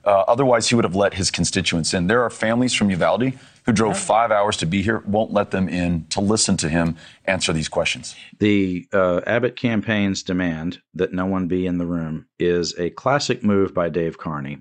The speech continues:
Speaker 3: uh, who has been the political consultant for Texas governors, um, for quite some time. He was the, uh, political consultant for Rick Perry when he was governor, and now for Abbott. So, I mean, it's basically he's the political consultant for a generation's worth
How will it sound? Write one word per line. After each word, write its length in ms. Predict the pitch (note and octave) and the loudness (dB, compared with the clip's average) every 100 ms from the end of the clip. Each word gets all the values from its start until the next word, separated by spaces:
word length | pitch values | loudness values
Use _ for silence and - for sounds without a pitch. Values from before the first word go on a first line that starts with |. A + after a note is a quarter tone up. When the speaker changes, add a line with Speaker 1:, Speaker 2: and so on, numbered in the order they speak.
| _ | _
Speaker 3:
uh, 240 | F2 D#2+ D#2+ | -6 -6 -4
who 200 | E2 E2 | -4 -4
has 220 | E2 D2+ | -4 -6
been 360 | D2+ F2 E2+ D#2+ | -6 -6 -4 -4
the 240 | E2 E2 | -4 -6
political 400 | - A2 D3+ B2 | -2 -2 -2 -4
consultant 680 | G#2+ G2+ G2 F#2 F#2+ F2+ - | -2 0 0 0 -2 -8 -6
for 300 | F#2 F2+ F2 | -2 -2 0
Texas 340 | A2+ - F2+ | -2 -4 -6
governors, 600 | - A#2 F#2 C#2 E2 - - - - - _ - | 0 0 0 -4 -6 -6 -8 -20 -20 -20 _ -2
um, 360 | F#2 F2+ F2 - | 0 0 -2 -4
for 100 | D#2+ | -10
quite 280 | - F3+ F3+ | -4 -2 0
some 180 | B2 G#2 | 0 0
time. 340 | F2 - - _ | -4 -10 -16 _
He 140 | G2 | 0
was 300 | F#2+ G2 D#2+ | 2 2 0
the, 320 | F#2 F2+ F2 | 0 0 0
uh, 180 | - F2+ | 0 0
political 380 | - F#2+ G2 F#2+ | 2 0 0 -2
consultant 600 | F#2+ F2+ F#2+ F2 F2+ - | -4 0 0 0 -4 -8
for 580 | _ F2 E2+ E2 D#2+ - - | _ -2 0 0 -2 -6 -2
Rick 200 | G2 - | -2 0
Perry 320 | F2+ E2+ D3 - _ _ | -2 0 -2 -8 _ _
when 280 | - F2 E2+ | -6 -4 -2
he 120 | F2+ | -2
was 120 | F#2 F2+ | -2 0
governor, 380 | G2 F#2+ C3 - - - _ _ | 0 2 -2 -6 -20 -20 _ _
and 180 | G2 F#2+ | -4 -2
now 160 | F#2+ G2 | 0 0
for 160 | - F#2+ | 0 0
Abbott. 300 | F2 E2 - _ - | -2 -4 -10 _ -8
So, 200 | - G2 | 0 2
I 60 | G2 | 2
mean, 60 | |
it's 100 | G2 | -2
basically 400 | - D#3+ D#3+ G#2+ | 0 0 0 0
he's 180 | G#2 G#2 | 0 0
the 100 | F#2+ | -4
political 400 | - G2+ G2+ F#2+ | -2 -2 0 -2
consultant 540 | F#2+ F2+ G2 F#2+ F#2+ - | -4 -2 -2 -2 -6 -4
for 140 | F#2 | -2
a 60 | F#2 | 0
generation's 680 | G2 G#2+ F#2 A2 - E2+ E2 | 0 0 0 -2 -4 -8 -4
worth 360 | F2 D#2 - | -4 -4 -8